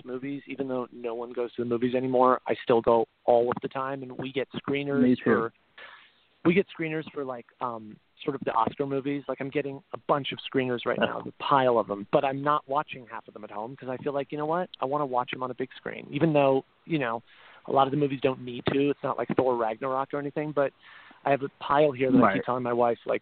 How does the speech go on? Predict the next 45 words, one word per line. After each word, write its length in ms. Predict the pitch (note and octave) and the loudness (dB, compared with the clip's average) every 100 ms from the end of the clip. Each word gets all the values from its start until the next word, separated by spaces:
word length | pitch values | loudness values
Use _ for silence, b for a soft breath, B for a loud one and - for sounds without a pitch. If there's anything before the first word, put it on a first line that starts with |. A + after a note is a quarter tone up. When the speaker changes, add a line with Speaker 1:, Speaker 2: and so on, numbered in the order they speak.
| _ | _
Speaker 1:
"We're 220 | B2+ C3 | -2 0
gonna 160 | C3 C3 | 2 2
wait. 340 | B2+ B2 C#3 - | 2 0 -2 0
We're 100 | C#3 | 0
gonna 160 | B2+ | 0
go, 340 | A#2+ C3+ B2 C3+ _ _ | 4 4 6 2 _ _
you 140 | D#3 B2 | -2 -2
know, 180 | A#2 - - | -2 -8 2
see 100 | C3+ | 2
it 40 | |
in 40 | B2+ | 4
the 80 | B2+ | 2
theater." 400 | B2 A#2 B2 A#2 | 2 4 4 4
And, 180 | A#2 - | -2 0
um, 400 | D3 C#3+ C3+ C3+ - _ b b b b b b _ | 4 4 2 -4 -16 _ b b b b b b _
I, 120 | - C3 _ _ - | -4 -4 _ _ -4
on 140 | D#3+ | -2
the 120 | E3 - | -2 -2
other 320 | E3 F3+ F3 - | -2 -2 -6 -8
side 200 | E3+ E3 | -6 -6
of 80 | D3+ | -8
it, 80 | C#3+ | -8
though, 120 | C3+ - | -10 -10
T 140 | D3+ C#3+ | -14 -12
V 380 | D3 C3+ B2+ _ - | -12 -12 -16 _ -12
has 200 | C3+ B2 | -10 -6
never 300 | B2+ A#2 A2+ | -4 -4 -6
been 160 | G#2 | -6
better, 320 | G2 - - - _ - | -6 -8 -8 -16 _ -4
ever. 240 | B2 A2 F#2 _ _ | -2 -2 -6 _ _
I 60 | B2+ | -4
mean, 320 | B2+ A#2 A2 _ _ - - | -4 -4 -8 _ _ -16 -8
uh, 60 | - - - - - | -6 -6 -10 -12 0
Speaker 2:
I 140 | A#2 | 2
Speaker 1:
you 140 | G#2+ A2 | 6 6
Speaker 2:
agree. 100 | G#2+ | 6
Speaker 1:
get 120 | C#3+ | 4
to 60 | - | -2
tell 220 | C3 C3 | -2 -2
a 40 | |
story 520 | - C3+ C3 B2+ A#2 | -2 -2 0 -2 -6
in 80 | C3+ | -10
a 60 | B2+ | -8
way 300 | A#2+ A2+ A2 | -4 -6 -6
that 140 | A2+ | -12